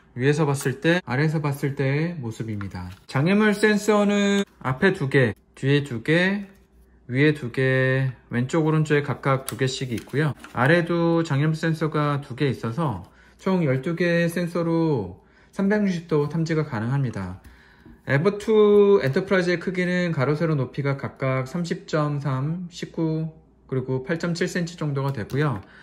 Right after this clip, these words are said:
이륙 중량 같은 경우에는 일점일구이 그램, 한 대략 일점이 킬로 정도가 됩니다.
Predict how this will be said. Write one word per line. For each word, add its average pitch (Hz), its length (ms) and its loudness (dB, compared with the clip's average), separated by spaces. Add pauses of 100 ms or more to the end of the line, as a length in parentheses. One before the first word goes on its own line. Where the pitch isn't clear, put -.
(280)
이륙 196 300 4
중량 196 440 2
같은 170 340 0
경우에는 151 720 0
일점일구이 185 1600 0
그램, 107 420 -6 (220)
한 156 320 -2
대략 139 340 0
일점이 165 480 -2
킬로 156 180 -4
정도가 135 320 -2
됩니다. 98 460 -8